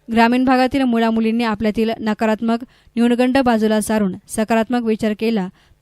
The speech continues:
तर नक्कीच आपल्याला कोणत्याही क्षेत्रामध्ये यश मिळू शकते, हे मयुरीमुळे विद्यार्थिनींनी सिद्ध करून दाखवले आहे. बाब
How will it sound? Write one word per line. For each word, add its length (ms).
तर 120
नक्कीच 400
आपल्याला 320
कोणत्याही 400
क्षेत्रामध्ये 640
यश 160
मिळू 180
शकते, 400
हे 100
मयुरीमुळे 580
विद्यार्थिनींनी 720
सिद्ध 280
करून 260
दाखवले 400
आहे. 260
बाब 200